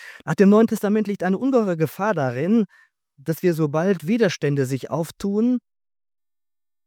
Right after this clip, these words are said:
und die sind eben am schmerzhaftesten, wenn sie von den nächsten Menschen kommen. Nach dem Neuen Testament liegt eine ungeheure Gefahr darin, dass wir dem Druck nachgeben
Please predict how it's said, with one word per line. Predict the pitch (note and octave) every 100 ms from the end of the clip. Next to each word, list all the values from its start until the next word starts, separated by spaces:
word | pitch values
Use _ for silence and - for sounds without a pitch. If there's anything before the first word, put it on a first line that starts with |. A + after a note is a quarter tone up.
| _ _ _ -
und | C3 C#3+
die | A3
sind | F3+ G3 F3
eben | F#3 E3+ A#2+
am | C3
schmerzhaftesten, | - C#3 G3 - D#3 - D#3 - D3+ C#3+ _ _ -
wenn | D3+
sie | C#3+ D#3 D3+ C#3+
von | - D3
den | C3+
nächsten | D#3+ D#3 - B2
Menschen | C#3+ E3+ F3 D3+
kommen. | E3+ E3 F3+ F#3+ _ _ _ _ _ _ _ _ _ _ _ _ _ _ -
Nach | D3
dem | E3+ E3+
Neuen | F3+
Testament | F#3+ F3 F3 F3+
liegt | D#3+ D3+
eine | D#3+
ungeheure | A#3 A3 E3+ D3
Gefahr | C3+ - E3
darin, | F3+ E3+ F3+ E3+ _ _ _ _ -
dass | C#3
wir | D#3+
dem | D3 C#3+
Druck | C#3+ D#3+ -
nachgeben | B2 E3+ E3 F3+ G3 G3 G#3 G3+